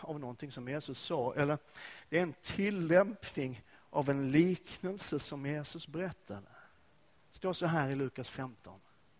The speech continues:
Då berättar han denna liknelse för dem. Om någon av er har hundra får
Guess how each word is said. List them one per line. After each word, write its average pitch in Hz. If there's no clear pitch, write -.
Då 151
berättar 180
han 143
denna 151
liknelse 135
för 113
dem. 117
Om 175
någon 220
av 214
er 196
har 175
hundra 143
får 127